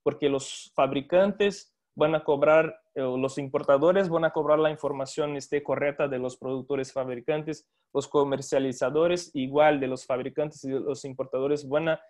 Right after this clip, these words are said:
exigir que esta información sea correcta, así como los prestadores de servicio, porque ellos también podrán ser, ser sancionados. Entonces, tenemos toda la cadena y los consumidores a nuestro lado para poder,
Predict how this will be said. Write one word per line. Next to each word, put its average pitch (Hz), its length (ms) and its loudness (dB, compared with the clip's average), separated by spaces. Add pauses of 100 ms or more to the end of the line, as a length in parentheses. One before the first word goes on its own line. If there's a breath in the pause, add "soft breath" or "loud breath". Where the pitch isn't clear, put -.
(140 soft breath)
exigir 156 500 -4
que 160 80 -4
esta 151 160 -4
información 147 580 -6
sea 143 240 -6
correcta, 156 600 -2 (200)
así 143 280 -6
como 151 180 -2
los 147 140 -2
prestadores 151 420 -4
de 175 140 -6
servicio, 180 580 -4
porque 147 240 -2
ellos 165 240 -2
también 147 260 -4
podrán 131 320 -4
ser, 143 280 -6
ser 135 260 -4
sancionados. 127 640 -6
Entonces, 165 340 -10 (300 soft breath)
tenemos 185 460 -2
toda 208 160 2
la 208 180 2
cadena 185 560 2
y 190 140 -2
los 202 180 2
consumidores 151 800 -2 (300)
a 143 140 0
nuestro 156 440 -2
lado 160 460 4
para 139 260 2
poder, 143 460 0